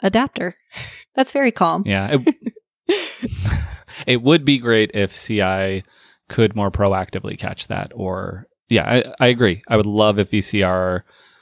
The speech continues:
Speaker 2: would work because that facet of it is so attractive, but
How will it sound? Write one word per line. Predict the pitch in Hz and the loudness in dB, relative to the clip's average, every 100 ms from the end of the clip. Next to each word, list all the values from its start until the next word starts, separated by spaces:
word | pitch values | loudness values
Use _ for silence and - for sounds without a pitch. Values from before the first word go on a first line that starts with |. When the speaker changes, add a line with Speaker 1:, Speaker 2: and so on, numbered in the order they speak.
| _ _ | _ _
Speaker 2:
would | - 104 98 | -2 0 2
work | 98 98 - | 2 0 -2
because | 110 95 | -2 0
that | 95 95 - | 2 0 0
facet | 110 98 - 110 | 0 0 0 -2
of | 110 | 0
it | 101 | -2
is | - | -2
so | - 101 92 92 92 90 95 _ _ | -2 0 0 0 -4 -6 -10 _ _
attractive, | 104 107 95 - 135 131 - _ _ _ - | -8 0 0 2 -2 -2 -6 _ _ _ 0
but | 110 107 90 87 90 - | 2 4 0 0 -4 -4